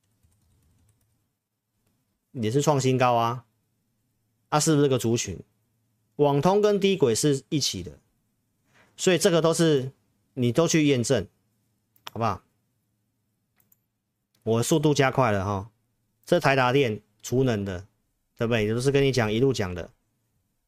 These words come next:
对不对？从这个地方告诉你，这是中长线你可以去做的股票，到最近的台达电，到现在营收，你看七月营收年增二十九趴，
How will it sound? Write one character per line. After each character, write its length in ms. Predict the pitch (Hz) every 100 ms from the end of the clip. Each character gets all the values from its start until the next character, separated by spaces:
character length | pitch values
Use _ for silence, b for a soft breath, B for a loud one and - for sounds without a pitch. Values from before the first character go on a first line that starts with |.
| _ _ _ _
对 120 | - 135
不 60 |
对？ 100 | 131
从 220 | - 127
这 100 | 143
个 80 | 180
地 240 | 160 180 143
方 380 | 151 147 170 - _ _ _ _ _ _ _ _ _ _ _ _ _ _ _ _ _ _
告 140 | - -
诉 180 | 175 147
你， 120 | 120
这 140 | 147
是 280 | 139 147 127
中 180 | - 151
长 180 | 123 117
线 160 | 143
你 80 | 110
可 100 | 120
以 80 | 113
去 120 | 120
做 140 | 120
的 80 | 110
股 140 | 101 90
票， 360 | - 98 104 _ _ -
到 140 | 143
最 160 | 147 139
近 140 | 139
的 80 | 120
台 160 | 104 98
达 160 | 95
电， 240 | 101 95 101 _ _ _ _ _ _ _ _ _
到 160 | 175 170
现 200 | 185 160
在 220 | 160 143
营 220 | 127 135
收， 260 | 143 147 139
你 80 | 127
看 160 | 135
七 240 | 127 151 151
月 200 | 151 135
营 120 | 123
收 200 | 139 135
年 200 | 123 120
增 160 | 135
二 140 | 131 127
十 60 |
九 180 | 117 98
趴， 300 | - 101 101